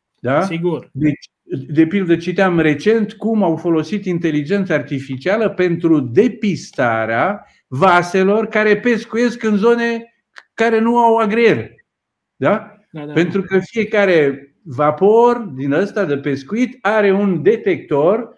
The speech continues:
Speaker 1: da? Și
Speaker 2: Da.
Speaker 1: trimite semnalul la un satelit.
Speaker 2: La satelit. Da, așa
Speaker 1: Și
Speaker 2: este,
Speaker 1: ăștia
Speaker 2: așa este.
Speaker 1: opresc. De acord? Opresc semnalul și stau în, uh, incognito.
Speaker 2: Asta.
Speaker 1: Omul n-are
Speaker 2: Și asta.
Speaker 1: capacitatea să prelucreze datele astea.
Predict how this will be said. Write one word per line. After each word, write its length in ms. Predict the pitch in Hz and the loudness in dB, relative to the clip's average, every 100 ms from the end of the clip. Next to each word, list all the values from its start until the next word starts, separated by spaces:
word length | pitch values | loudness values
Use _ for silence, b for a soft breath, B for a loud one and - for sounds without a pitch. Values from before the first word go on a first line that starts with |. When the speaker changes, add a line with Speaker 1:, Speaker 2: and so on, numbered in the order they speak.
| b - | b -2
Speaker 1:
da? 280 | 135 214 | 0 2
Și 200 | 220 - | -2 -6
Speaker 2:
Da. 60 | 214 190 | -10 -6
Speaker 1:
trimite 460 | 208 247 262 202 | -2 0 0 -2
semnalul 920 | 180 160 143 147 190 254 247 254 254 b b b _ | -2 -2 0 0 2 2 2 0 -4 b b b _
la 400 | 190 240 240 233 233 233 226 220 226 | 2 4 4 2 0 -2 -4 -8 -10
un 380 | 220 220 233 226 | -12 -12 -10 -10
satelit. 560 | - 233 226 233 165 - 160 | -4 -4 0 0 0 -4 -10
Speaker 2:
La 100 | 170 | -6
satelit. 500 | 190 170 180 170 - _ _ _ | -6 -6 -4 -6 -6 _ _ _
Da, 100 | 156 | -8
așa 240 | 147 156 | -8 -8
Speaker 1:
Și 120 | 139 | 2
Speaker 2:
este, 100 | 240 | 4
Speaker 1:
ăștia 220 | 254 - | 4 0
Speaker 2:
așa 40 | 254 | -2
este. 140 | - 254 | 2 0
Speaker 1:
opresc. 580 | - 262 - - - - _ _ _ _ _ _ | 4 2 2 -4 -18 -20 _ _ _ _ _ _
De 100 | 135 | -6
acord? 500 | 131 202 226 - _ _ _ | 0 0 0 -8 _ _ _
Opresc 760 | 175 180 233 208 - - - - | 0 2 4 4 2 -12 -20 -20
semnalul 1000 | - 151 135 139 143 160 247 269 - _ _ _ _ _ | -6 -2 2 4 4 4 2 -2 -12 _ _ _ _ _
și 340 | _ - 285 277 | _ -12 -8 -6
stau 340 | 277 269 269 | -2 0 2
în, 320 | 277 269 262 | 0 0 0
uh, 400 | 269 262 262 262 | 0 0 0 2
incognito. 720 | 262 254 262 190 127 113 - - 180 196 | 2 4 2 2 -2 -4 -12 -10 -2 -2
Speaker 2:
Asta. 200 | - - - | -2 -10 -2
Speaker 1:
Omul 460 | 156 240 247 240 | 4 6 6 4
n-are 200 | 247 247 | 4 2
Speaker 2:
Și 60 | 196 | 2
asta. 140 | 196 | 2
Speaker 1:
capacitatea 640 | 190 170 - - 185 180 175 | 0 -2 -2 -10 -10 -6 -4
să 200 | 175 170 | -2 -2
prelucreze 680 | 180 170 165 180 165 139 | 0 2 2 2 0 0
datele 400 | 135 135 135 127 | 0 -2 -2 -4
astea. 380 | 117 117 104 - | -4 -6 -16 -20